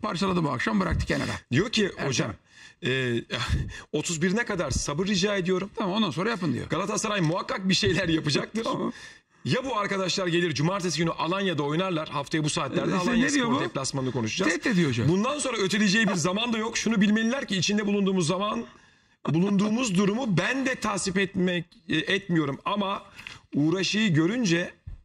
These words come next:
Speaker 1: Ertem.
Speaker 2: bu kadar beklediler. İki üç gün daha beklesinler.
Speaker 1: <laughs>
Speaker 2: Kızma hakkı, eleştirme hakkı daha net olur.
Speaker 1: <laughs> Ne?
Speaker 2: Doğru Sinan
Speaker 1: Böyle
Speaker 2: abi,
Speaker 1: şey
Speaker 2: bravo. Çok iyi
Speaker 1: Abi
Speaker 2: yakalamışsın
Speaker 1: teknik
Speaker 2: ya.
Speaker 1: direktör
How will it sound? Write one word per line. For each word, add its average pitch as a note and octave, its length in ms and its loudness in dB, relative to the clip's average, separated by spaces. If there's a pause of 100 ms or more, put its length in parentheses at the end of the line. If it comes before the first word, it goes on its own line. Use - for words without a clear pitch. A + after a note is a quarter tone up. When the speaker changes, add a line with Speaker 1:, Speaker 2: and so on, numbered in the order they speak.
Speaker 1:
Ertem. C3+ 320 -4 (220)
Speaker 2:
bu F#3 100 2
kadar G3+ 320 0
beklediler. F#3+ 420 0
İki A3+ 220 0
üç A3 160 2
gün G#3 140 6
daha F3 180 0
beklesinler. A3 600 0 (220)
Speaker 1:
<laughs> - 340 -10
Speaker 2:
Kızma G#3 380 0
hakkı, F3+ 300 -2 (180)
eleştirme G3+ 520 0
hakkı G3+ 580 -2
daha F3+ 180 0
net G#3 260 0
olur. F3 420 0
Speaker 1:
<laughs> - 40 -6
Ne? C#3+ 500 2 (200)
Speaker 2:
Doğru E3 260 2
Sinan E3 220 0
Speaker 1:
Böyle E3+ 100 2
Speaker 2:
abi, C#3 80 2
Speaker 1:
şey D#3 80 2
Speaker 2:
bravo. D#3 280 0
Çok E3+ 200 2
iyi D3 80 4
Speaker 1:
Abi C#3 80 2
Speaker 2:
yakalamışsın F3+ 420 2
Speaker 1:
teknik A#2+ 140 2
Speaker 2:
ya. E3+ 60 4
Speaker 1:
direktör D#3+ 360 -2